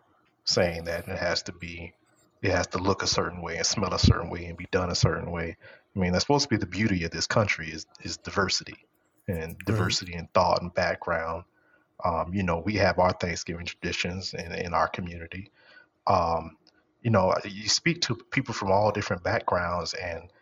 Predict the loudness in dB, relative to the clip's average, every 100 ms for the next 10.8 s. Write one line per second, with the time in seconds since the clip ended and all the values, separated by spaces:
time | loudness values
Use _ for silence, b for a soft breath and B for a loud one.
0 | _ _ 0 2 4 4 2 0 0 -2
1 | -4 -6 -4 -6 _ 0 10 10 10 0
2 | -4 -2 -2 -2 -4 -4 -2 -2 0 2
3 | 2 2 2 2 0 _ -2 -2 -2 -2
4 | -2 -4 -2 0 2 2 2 0 -2 -2
5 | -2 -4 -6 -4 -4 -4 -8 -4 -2 -2
6 | 0 0 0 -2 -2 0 -2 -4 -4 -2
7 | -2 -2 -2 -4 -4 -4 -2 -2 B B
8 | B B B B 2 4 4 4 4 6
9 | 6 6 4 4 4 2 2 0 2 4
10 | 6 6 6 6 6 6 2